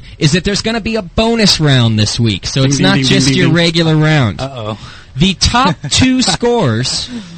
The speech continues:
Speaker 1: out of the four of you, after the regular round is over, will advance to the bonus round. You will win a prize for winning the first round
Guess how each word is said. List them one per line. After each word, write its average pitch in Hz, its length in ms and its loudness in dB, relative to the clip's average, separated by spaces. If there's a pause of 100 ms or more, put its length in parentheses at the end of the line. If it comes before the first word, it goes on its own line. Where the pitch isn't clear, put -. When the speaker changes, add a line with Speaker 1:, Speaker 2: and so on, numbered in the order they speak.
Speaker 1:
out 170 160 2
of 185 80 2
the 180 80 0
four 220 340 0
of 123 100 0
you, 107 320 0 (480)
after 160 300 2
the 165 100 2
regular 190 360 2
round 175 300 0
is 139 120 0
over, 104 400 2 (200)
will 165 200 4
advance 139 580 0
to - 160 0
the 139 100 2
bonus 131 440 0
round. 90 360 -6 (500)
You 143 120 4
will 160 200 4
win 175 180 2
a 220 40 -2
prize 196 480 0
for 214 140 -2
winning 190 260 0
the 208 80 -2
first 143 400 -2
round 107 460 -2